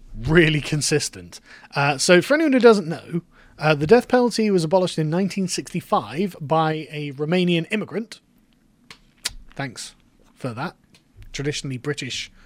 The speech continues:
Romanian immigrant, uh, who joined the Labour Party, got into Harold Wilson's government. Uh, sorry, no, he was a, an M P, sorry. Not, he wasn't in the government. He wasn't in the government because he was too left-wing,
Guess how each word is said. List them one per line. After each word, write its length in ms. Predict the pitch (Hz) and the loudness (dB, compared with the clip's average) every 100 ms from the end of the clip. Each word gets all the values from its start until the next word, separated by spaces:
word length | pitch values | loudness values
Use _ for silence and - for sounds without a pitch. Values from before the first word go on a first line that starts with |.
| _ _ | _ _
Romanian 420 | 127 135 135 127 | -8 -6 -6 -6
immigrant, 500 | 135 110 - 180 - - _ - - - | -6 -8 -6 -8 -8 -18 _ -20 -20 -4
uh, 300 | 147 156 156 - | 4 4 4 2
who 520 | 175 170 165 156 123 143 | 4 4 4 0 -4 2
joined 240 | 196 226 | 6 6
the 40 | 196 | 6
Labour 220 | 175 135 | 2 2
Party, 480 | 165 156 214 226 - | 0 0 0 -4 -2
got 120 | 202 170 | -2 -2
into 140 | - | -2
Harold 280 | 175 165 143 | 0 0 0
Wilson's 340 | 147 - 131 | -2 -4 -8
government. 360 | 135 120 185 - _ _ - - _ 135 | -8 -6 -6 -8 _ _ -20 -20 _ -6
Uh, 380 | 135 139 135 - _ _ - | -4 -2 -4 -8 _ _ -10
sorry, 200 | - 196 | 4 4
no, 140 | 196 170 | 6 2
he 120 | 202 | 2
was 120 | 190 | 2
a, 80 | 190 | 0
an 100 | 170 | 2
M 140 | 202 190 | 0 0
P, 220 | 185 131 | -2 -4
sorry. 260 | - - - | -6 -14 -14
Not, 180 | 147 120 | -12 -8
he 120 | 143 | -2
wasn't 260 | 160 156 147 | 0 0 -2
in 80 | |
the 60 | 120 | -6
government. 280 | 113 101 - | -10 -12 -2
He 80 | 208 | 2
wasn't 220 | 277 302 | 2 0
in 80 | 269 | 2
the 60 | |
government 320 | 233 226 208 160 | 4 4 2 -2
because 200 | 190 175 | -4 -2
he 60 | |
was 100 | 170 | -4
too 180 | - 226 | -4 -2
left-wing, 600 | 196 196 185 226 - - | 0 0 2 0 0 -8